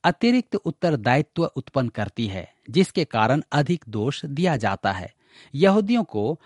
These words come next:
अन्य जातियों पर दस लाभ प्राप्त थे, जो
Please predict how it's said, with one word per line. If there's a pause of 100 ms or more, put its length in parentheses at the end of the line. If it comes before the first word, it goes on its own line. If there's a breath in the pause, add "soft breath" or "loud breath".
(140 soft breath)
अन्य
जातियों
पर
दस
लाभ
प्राप्त
थे, (400)
जो